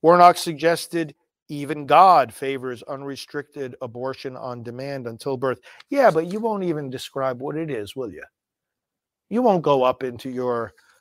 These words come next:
podium and, and bring a m-, medical textbook and read even just one sentence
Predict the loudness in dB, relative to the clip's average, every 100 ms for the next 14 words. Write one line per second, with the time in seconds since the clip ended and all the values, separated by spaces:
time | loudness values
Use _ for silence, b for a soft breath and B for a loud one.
0 | b 0 4 4 4 2 0 -4 -10 -14
1 | -16 -12 -4 -2 -2 -6 -6 -2 0 0
2 | 0 -6 -4 -6 -6 -4 -2 -2 -6 -10
3 | -8 -6 -4 -6 -6 -4 -4 -4 -6 -6
4 | -8 -8 -6 -8 _ -20 -20